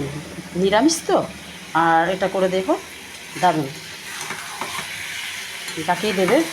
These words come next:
সে বলবে যে, "না, পনির খাচ্ছি।" ঠিক আছে, এবার একটু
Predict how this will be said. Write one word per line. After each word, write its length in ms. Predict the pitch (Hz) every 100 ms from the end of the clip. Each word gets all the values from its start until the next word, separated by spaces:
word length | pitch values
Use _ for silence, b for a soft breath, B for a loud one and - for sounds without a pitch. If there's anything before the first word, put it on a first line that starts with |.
| -
সে 120 | - 180
বলবে 300 | 175 165 160
যে, 100 | 175
"না, 180 | 175 151 - - - - - - - - - - - -
পনির 280 | 202 202 202 -
খাচ্ছি।" 380 | 170 - - 135 - - - - - -
ঠিক 120 | 233 233
আছে, 280 | 180 - 156 - - - - - - -
এবার 140 | 170 160
একটু 180 | 160